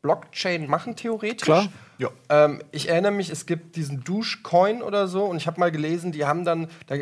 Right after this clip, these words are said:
Speaker 1: das war wohl mal oder ist die größte, äh, Community auf Reddit gewesen.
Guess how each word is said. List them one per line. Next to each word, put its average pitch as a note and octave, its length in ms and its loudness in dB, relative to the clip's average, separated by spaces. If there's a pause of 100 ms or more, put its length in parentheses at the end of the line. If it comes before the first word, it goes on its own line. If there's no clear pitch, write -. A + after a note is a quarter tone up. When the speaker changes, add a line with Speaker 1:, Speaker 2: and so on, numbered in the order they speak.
Speaker 1:
das C#3+ 240 -10
war D3 160 2
wohl D#3+ 120 -2
mal D#3 220 4
oder A2+ 200 -4
ist - 500 -10
die B2 100 -8
größte, C3+ 1400 -2
äh, - 300 -20
Community F#3 600 0
auf A#2 160 2
Reddit G3+ 360 4
gewesen. G#3+ 580 -6